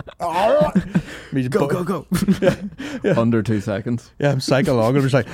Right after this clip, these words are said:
Speaker 1: "I've pissed in the suit." And they're like, "There is toilets. It doesn't matter. I can't give up any minutes." What's he doing? Oh, he's just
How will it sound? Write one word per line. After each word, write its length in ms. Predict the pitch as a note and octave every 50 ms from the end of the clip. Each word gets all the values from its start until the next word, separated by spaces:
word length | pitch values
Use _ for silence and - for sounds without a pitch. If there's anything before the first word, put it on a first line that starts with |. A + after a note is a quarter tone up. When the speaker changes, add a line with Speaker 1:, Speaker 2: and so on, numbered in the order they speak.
| - -
Speaker 1:
"I've 160 | - A#2+ -
pissed 280 | - C3 C#3+ C#3+ - -
in 80 | D3 C3+
the 60 | C3
suit." 260 | - - - C3+ D3
And 60 | -
they're 100 | D#3+ D3+
like, 160 | C#3+ C#3 -
"There 100 | - F3
is 140 | F3+ G#3 G#3+
toilets. 460 | - - C#3+ B2+ D#3 G3 A3 - - -
It 100 | A#2+ -
doesn't 240 | - B2+ F3+ B3 A3
matter. 240 | D#3+ D3+ D3+ D#3+ E3+ -
I 60 | B3+
can't 280 | - - - F3 F3 D3+
give 160 | D#3+ D#3 C#3+
up 140 | E3 D#3+ -
any 240 | D#3 D3+ D#3 D#3+ D3+
minutes." 400 | D3 C#3+ D#3 - - - - - _ _ _ - _ _ _ _ - _ - - - - - - - - - - _ _ _ _
What's 160 | A3+ C4+ -
he 80 | C4
doing? 300 | F#3 - C#3 C#3+ E3+ F3
Oh, 60 | D3+ C3+
he's 100 | C3+ C3
just 280 | D3 - - - -